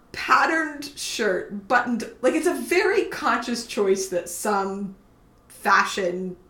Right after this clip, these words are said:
person on the set made, that, like, this is Ben's cardigan episode,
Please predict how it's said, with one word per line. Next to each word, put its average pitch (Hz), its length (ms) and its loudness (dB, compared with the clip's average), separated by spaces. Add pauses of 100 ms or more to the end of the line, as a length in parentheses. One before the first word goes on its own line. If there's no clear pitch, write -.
(340)
person 185 640 -2 (160)
on 185 160 -4
the 196 80 0
set 185 420 -2
made, 175 440 0
that, 175 160 -4
like, 170 280 -6 (360)
this 247 240 2
is 254 140 0
Ben's 196 460 -2
cardigan 180 600 -4
episode, - 680 -10